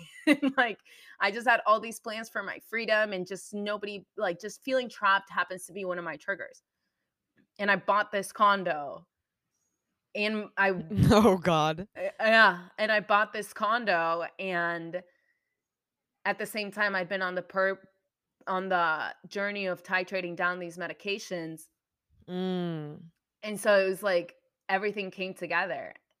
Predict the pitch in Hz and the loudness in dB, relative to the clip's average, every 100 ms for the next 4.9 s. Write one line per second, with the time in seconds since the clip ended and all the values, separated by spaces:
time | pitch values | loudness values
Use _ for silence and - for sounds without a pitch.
0 | - 196 202 208 190 185 226 175 180 170 | -10 0 4 4 2 2 0 0 0 -2
1 | 170 196 220 190 190 180 170 - 185 190 | 0 -2 -2 -4 -6 -6 -8 -4 -4 -2
2 | 175 170 156 - 180 277 175 - - 208 | -4 -4 -6 -4 -4 -2 2 2 4 -2
3 | 240 226 - - 233 - _ - - 679 | -2 -8 -8 -6 -6 -8 _ -14 -6 -4
4 | - 254 254 226 208 202 247 254 | 2 6 6 4 -4 2 2 2